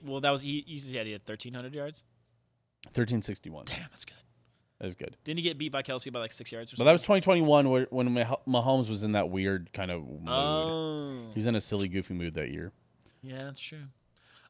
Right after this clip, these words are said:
Speaker 1: Um,
Speaker 2: Kelce only had eleven twenty-one.
Speaker 1: uh, Lamar B is the quarterback for Mark Andrews.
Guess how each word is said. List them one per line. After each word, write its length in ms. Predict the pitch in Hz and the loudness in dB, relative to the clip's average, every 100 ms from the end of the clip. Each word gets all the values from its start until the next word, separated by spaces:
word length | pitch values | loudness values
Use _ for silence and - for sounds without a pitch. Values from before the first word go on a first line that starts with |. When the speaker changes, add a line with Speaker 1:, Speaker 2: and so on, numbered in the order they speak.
| - | 0
Speaker 1:
Um, 460 | 269 269 277 269 262 | 6 8 8 6 4
Speaker 2:
Kelce 240 | 135 127 | 6 8
only 180 | 127 117 | 6 6
had 100 | 110 | 6
eleven 220 | 104 101 | 6 4
twenty-one. 420 | 98 101 95 80 - _ _ _ _ - | 2 -2 -2 -4 -8 _ _ _ _ -6
Speaker 1:
uh, 140 | 143 139 | -2 -2
Lamar 540 | 147 156 160 165 165 160 | -2 -2 2 4 4 2
B 300 | 147 139 135 | 0 0 -2
is 120 | 120 | -6
the 80 | 131 | -12
quarterback 540 | - 110 107 110 110 | -10 -10 -8 -8 -8
for 100 | 110 | -12
Mark 280 | 113 113 - | -10 -10 -8
Andrews. 760 | 120 123 131 143 151 - - | -10 -10 -10 -8 -8 -8 -10